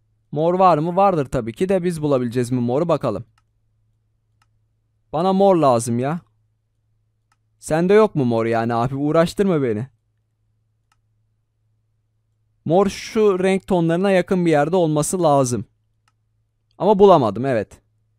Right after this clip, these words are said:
Turuncu var. Pembe var. Aha, mor işte. Tamam, pembe aslında. Şurada bir mor olması lazım buralarda. Bir dakika. Evet, tamam, moru bulduk. Şu renk olur.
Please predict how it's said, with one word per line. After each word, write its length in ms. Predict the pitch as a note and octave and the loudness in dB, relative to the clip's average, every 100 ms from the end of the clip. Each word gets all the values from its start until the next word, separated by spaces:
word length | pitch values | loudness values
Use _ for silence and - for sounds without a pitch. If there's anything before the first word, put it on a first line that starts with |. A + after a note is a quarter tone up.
| _ _ _ _ | _ _ _ _
Turuncu 420 | F3 F#3 F#3+ F3 | -2 2 2 2
var. 320 | D3 E3+ G3 _ _ _ _ _ _ _ _ _ _ _ _ _ - | 2 2 0 _ _ _ _ _ _ _ _ _ _ _ _ _ -6
Pembe 380 | D#3+ F3+ F3+ D3 | -2 0 2 2
var. 260 | C#3 F3+ F3+ - | 2 0 -6 -4
Aha, 220 | G3 E3+ | 0 2
mor 260 | D3 F3 D3+ | 2 2 2
işte. 280 | - - | -2 -8
Tamam, 360 | B2+ D#3+ C#3 C#3+ | -6 -4 -4 -8
pembe 360 | - D3+ E3+ F3+ | -6 -4 0 2
aslında. 480 | C#3+ - B2+ E3 - _ _ _ _ | 0 -2 -6 -6 -10 _ _ _ _
Şurada 400 | _ - F3 F3+ | _ -12 -6 -2
bir 60 | F3+ | 0
mor 240 | F3+ G3 | 0 2
olması 400 | F#3 E3 E3+ - | 2 0 -2 -2
lazım 380 | E3 D#3 D#3 C#3+ | 0 2 0 -2
buralarda. 460 | B2+ A2+ A2 A#2+ C#3 | -2 -2 -4 -6 -4
Bir 80 | |
dakika. 440 | C#3 G#2+ - D#3+ E3+ _ _ _ _ _ - | -4 -4 -6 -6 -6 _ _ _ _ _ 2
Evet, 320 | D#3+ G#2 - | 4 2 0
tamam, 260 | D3+ G#2+ | 0 0
moru 360 | A2+ D#3 D#3 D#3+ | -2 -2 0 0
bulduk. 360 | C#3+ G#2 - _ _ _ _ _ _ _ _ _ _ _ | -2 -4 -10 _ _ _ _ _ _ _ _ _ _ _
Şu 240 | _ - G3 | _ -2 2
renk 220 | F#3 F3+ | 2 2
olur. 320 | D#3+ A2 - | 0 -2 -6